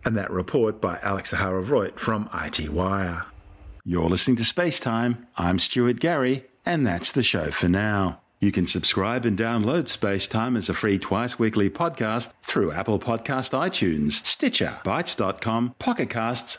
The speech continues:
SoundCloud, YouTube, Audio Boom, from space time with stuart gary dot com, or from your favourite podcast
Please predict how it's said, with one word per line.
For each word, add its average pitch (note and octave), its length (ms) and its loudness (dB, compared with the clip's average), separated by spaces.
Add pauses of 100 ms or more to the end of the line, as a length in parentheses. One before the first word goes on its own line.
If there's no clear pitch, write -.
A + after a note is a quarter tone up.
(100)
SoundCloud, A#2 840 0
YouTube, A#2+ 640 0 (160)
Audio C#3+ 260 4
Boom, A#2+ 560 2 (100)
from D2 220 -2
space G2 380 0
time G2+ 240 -2
with G2 120 2
stuart A#2 360 2
gary D#3+ 260 2
dot G2+ 300 -2
com, A2+ 380 -2 (100)
or A2+ 280 2
from A#2 220 0
your A#2 160 4
favourite G#2+ 460 0
podcast F#2 540 -2